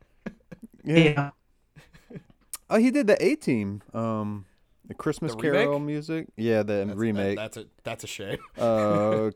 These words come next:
Speaker 1: Captain America: First Avenger, The
Speaker 3: Yep.
Speaker 1: Avengers. She's
Speaker 3: Yep.
Speaker 1: so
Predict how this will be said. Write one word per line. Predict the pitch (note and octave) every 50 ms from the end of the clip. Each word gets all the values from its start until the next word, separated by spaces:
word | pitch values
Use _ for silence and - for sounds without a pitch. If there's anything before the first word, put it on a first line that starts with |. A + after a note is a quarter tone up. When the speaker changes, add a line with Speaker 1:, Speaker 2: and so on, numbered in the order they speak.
| _
Speaker 1:
Captain | - C3+ B2 - - B2+
America: | A#2+ A#2 A#2 A#2 A2+ G#2+ A#2+ A2
First | - A#2+ A#2 A2 - G#2
Avenger, | F#2+ F#2 A2+ A#2+ A#2+ A#2+ A2+ A#2 B2 A#2+ A#2+ B2 A#2+ A#2+ A2 G2+
The | G2 A2 A#2+ B2+
Speaker 3:
Yep. | C3+ B2
Speaker 1:
Avengers. | G2+ G#2 G#2+ G#2+ G#2+ G#2+ G2+ G#2+ A2 A2 A2 A2 A2 A2+ G#2+ - - -
She's | - C3 B2 A#2+ - G#2
Speaker 3:
Yep. | G#2
Speaker 1:
so | A#2+ A2 G#2+ G#2+ G#2+ G2